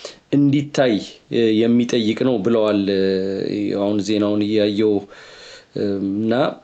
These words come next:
ምናልባት የብዙ ኢትዮጵያውያንን እና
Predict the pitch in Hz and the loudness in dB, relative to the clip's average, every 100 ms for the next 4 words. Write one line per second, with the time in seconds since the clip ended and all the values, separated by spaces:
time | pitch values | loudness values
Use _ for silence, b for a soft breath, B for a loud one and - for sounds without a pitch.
0 | _ 135 131 131 127 131 131 - - - | _ 0 2 2 2 0 0 -4 -8 -12
1 | - _ _ 127 120 117 113 110 107 120 | -20 _ _ -2 2 2 2 0 -2 -2
2 | 117 120 120 117 110 127 123 117 120 120 | -2 2 2 2 -2 -6 -2 2 4 2
3 | 117 127 113 113 | 0 -4 -4 -2